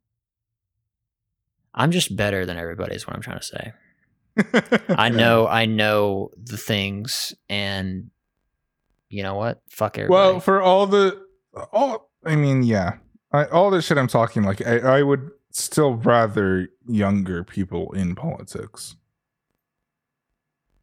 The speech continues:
Speaker 1: Yeah.
Speaker 2: Because as far as she might be away, she's still, um, she's still way closer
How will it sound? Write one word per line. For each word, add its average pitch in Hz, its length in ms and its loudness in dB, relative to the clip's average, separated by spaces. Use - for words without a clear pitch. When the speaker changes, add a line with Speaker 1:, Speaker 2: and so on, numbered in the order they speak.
Speaker 1:
Yeah. 92 340 0
Speaker 2:
Because 120 240 2
as 135 320 2
far 170 340 4
as 170 200 2
she 170 120 2
might 135 360 0
be 127 160 4
away, 113 760 2
she's - 260 -4
still, 117 840 0
um, 95 640 0
she's 123 260 -2
still 127 300 0
way 101 220 2
closer - 680 -8